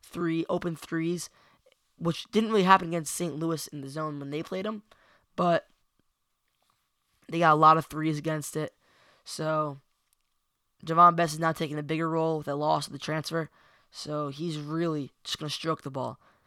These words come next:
and that's what he's gonna do throughout the whole game. So I think you gotta really play tight defense on him, which is hard 'cause he's a very good player, but it just gotta happen if they wanna succeed in the A ten and beat a very good team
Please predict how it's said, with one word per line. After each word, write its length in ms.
and 140
that's 180
what 60
he's 100
gonna 160
do 460
throughout 320
the 60
whole 160
game. 300
So 140
I 20
think 220
you 60
gotta 180
really 120
play 200
tight 260
defense 420
on 180
him, 160
which 180
is 140
hard 440
'cause 140
he's 180
a 40
very 220
good 140
player, 400
but 300
it 60
just 160
gotta 200
happen 300
if 80
they 100
wanna 240
succeed 500
in 60
the 100
A 80
ten 280
and 200
beat 220
a 20
very 220
good 240
team 360